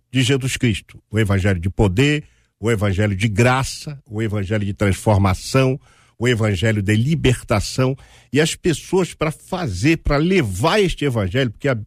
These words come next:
Paulo vai dizer que o evangelho de Cristo é poder de Deus para a salvação.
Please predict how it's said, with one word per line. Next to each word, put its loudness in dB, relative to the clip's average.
Paulo 2
vai 2
dizer -2
que -6
o 0
evangelho 0
de -4
Cristo -6
é 4
poder 0
de -2
Deus -6
para 0
a -2
salvação. -4